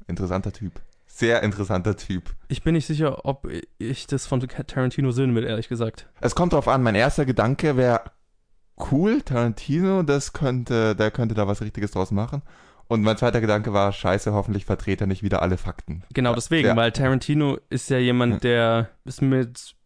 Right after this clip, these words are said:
Speaker 2: historischer Genauigkeit nicht gerade
Speaker 1: Nee,
Speaker 2: so
Speaker 1: genau.
Speaker 2: ernst nimmt und vor allem auch nicht mit, seine Filme sind allgemein nicht ernst. Und das ist aber eine
Speaker 1: Ja.
Speaker 2: sehr ernste Geschichte.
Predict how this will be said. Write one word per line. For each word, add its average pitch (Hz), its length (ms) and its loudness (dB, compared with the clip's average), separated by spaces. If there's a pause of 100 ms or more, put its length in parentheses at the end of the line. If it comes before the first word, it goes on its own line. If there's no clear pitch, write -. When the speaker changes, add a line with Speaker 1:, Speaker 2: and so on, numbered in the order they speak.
Speaker 2:
historischer 131 480 2
Genauigkeit 127 560 2
nicht 135 200 0
gerade 139 380 4
Speaker 1:
Nee, 101 220 2
Speaker 2:
so 170 120 2
Speaker 1:
genau. 170 160 6
Speaker 2:
ernst 117 320 4
nimmt 180 300 2
und 139 240 0
vor - 160 -2
allem 156 200 0
auch - 280 0
nicht 139 260 0
mit, 127 460 -2 (460)
seine 131 220 0
Filme 170 180 2
sind 147 120 0
allgemein 156 340 2
nicht 139 140 0
ernst. - 500 -2 (380)
Und 127 240 -2
das 127 140 -2
ist 123 120 -2
aber 123 160 2
eine 127 80 4
Speaker 1:
Ja. 120 60 2
Speaker 2:
sehr 127 520 0
ernste 135 380 0
Geschichte. 117 520 -2